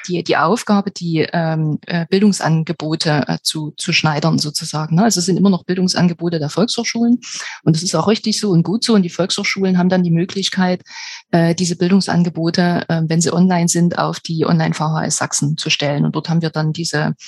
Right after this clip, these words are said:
Kachel, äh, Medien, äh, kundig oder wir haben, äh, andere Kacheln zu anderen Themen, äh, wo man dann die Themen, äh, und die Veranstaltungen, die es gibt, äh, komprimiert findet, haben auch mit einer Weiche jetzt schon die Möglichkeit gefunden. Das wird alles noch, ähm,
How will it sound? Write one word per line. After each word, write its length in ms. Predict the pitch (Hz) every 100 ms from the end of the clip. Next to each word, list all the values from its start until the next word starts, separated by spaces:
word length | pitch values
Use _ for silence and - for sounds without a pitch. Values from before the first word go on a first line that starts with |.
| - - - -
Kachel, 460 | 202 208 208 202
äh, 220 | - 170 165
Medien, 560 | 185 190 175 170 165
äh, 360 | 143 165 160 160 - - -
kundig 640 | - 196 190 185 185 - -
oder 200 | 160 160
wir 100 | 151
haben, 260 | 160 165
äh, 60 | -
andere 400 | 165 190 190 175
Kacheln 340 | 190 185 180
zu 100 | -
anderen 360 | 170 175 165 170
Themen, 380 | - 202 208 208 - - -
äh, 180 | - 175
wo 100 | 170
man 160 | 175 180
dann 160 | 175 180
die 140 | 180
Themen, 540 | - 185 196 190 190
äh, 260 | 185 170 170
und 160 | 170 170
die 60 |
Veranstaltungen, 720 | 160 151 175 - 170 165 160 165
die 120 | 151
es 140 | 156
gibt, 320 | 214 - - - - - _
äh, 160 | - 175
komprimiert 540 | - 185 190 175 165
findet, 460 | - 220 240 220 214
haben 200 | 185 175
auch 120 | 170
mit 160 | 175 -
einer 140 | 170 156
Weiche 560 | 156 208 208 190 190
jetzt 280 | 185 170 -
schon 220 | - 170
die 60 | 165
Möglichkeit 580 | 170 185 185 - 175 -
gefunden. 580 | 170 185 180 - 175
Das 160 | 170 -
wird 160 | 156 -
alles 240 | 170 165
noch, 320 | 156 156 -
ähm, 240 | 165 160